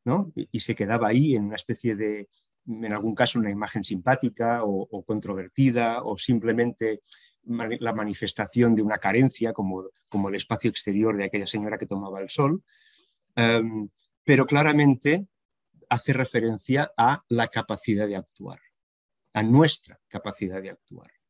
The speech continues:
en las condiciones que sean. Por tanto, entenderemos que a veces la capacidad es mayor o a veces es más restringida, pero nunca o difícilmente es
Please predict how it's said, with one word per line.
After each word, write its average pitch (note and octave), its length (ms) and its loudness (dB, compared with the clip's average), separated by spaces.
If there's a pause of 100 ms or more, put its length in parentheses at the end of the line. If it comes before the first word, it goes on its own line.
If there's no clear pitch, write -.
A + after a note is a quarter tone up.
(340)
en C#3+ 340 8
las C3+ 180 -2
condiciones C#3+ 520 2
que G2+ 120 -8
sean. - 300 -10 (420)
Por G#2+ 140 -6
tanto, C3 460 2 (240)
entenderemos A2 640 2
que A2+ 120 -2
a G2+ 60 0
veces A#2 420 -2
la G#2 100 -2
capacidad G2+ 560 -4
es G2 160 -6
mayor B2+ 460 2 (200)
o F#2 100 -4
a F#2 40 -6
veces G#2 280 -4
es F#2+ 180 -8
más G#2 120 -4
restringida, A#2+ 720 -2
pero B2 180 4
nunca D#3+ 400 4
o C#3 80 2
difícilmente G#2+ 840 0
es - 280 -4